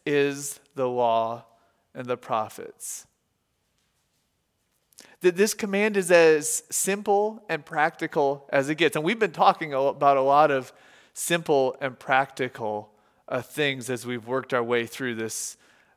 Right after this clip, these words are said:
uh, sermon. It, this, this can be taught to a four-year-old. It can be taught to a ninety-four-year-old. It, it is a powerful summary of practicing love in interpersonal relationships.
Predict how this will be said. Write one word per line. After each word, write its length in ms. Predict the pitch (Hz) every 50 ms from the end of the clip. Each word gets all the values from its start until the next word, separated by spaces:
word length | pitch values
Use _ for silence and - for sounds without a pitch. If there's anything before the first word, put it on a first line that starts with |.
| _
uh, 140 | - 120 110
sermon. 540 | - - - 123 110 107 101 95 90 92 120 131 _ _ _ _ _ _ _ _ _ _ _ _ _ _ _ _ _ _ _ _ _ _ -
It, 300 | 147 160 - 151 147 139
this, 220 | 160 165 - -
this 240 | - 151 175 196 -
can 120 | - 185
be 140 | 175 190 196
taught 380 | 196 - - 170 180 - - -
to 100 | 190 165
a 60 | 165
four-year-old. 580 | - - 180 185 196 208 208 208 214 220 202
It 60 | 180 170
can 100 | - 160
be 100 | 160 160
taught 300 | - 165 156 160 - -
to 120 | - 160
a 40 | 160
ninety-four-year-old. 1800 | 160 151 147 147 151 135 127 117 - - 117 113 110 113 110 _ _ - - _ _ _ _ _ - 127 117 117 113 110 104 104 110 107 110 - _ _ _ _ _ _ _ _ _ _ -
It, 160 | - 143 143 -
it 140 | 156 147 151
is 160 | 156 151 160
a 80 | 156 147
powerful 720 | - - - - 143 156 170 175 180 175 175 - 180 185
summary 640 | 170 - - 165 165 165 156 139 127 123 123 135 139 _ _ _ _ _ _ _ _ -
of 340 | - 135 139 143 139 135 -
practicing 600 | - - 131 147 156 - 165 - - 170 160 156
love 500 | 147 139 131 135 139 131 120 117 117 127
in 140 | 131 131 127
interpersonal 920 | - - 139 131 - 156 143 - 147 139 139 - - 151 147 143 139 131
relationships. 960 | 135 135 131 135 135 127 127 123 113 - 98 78 60 - - - - - -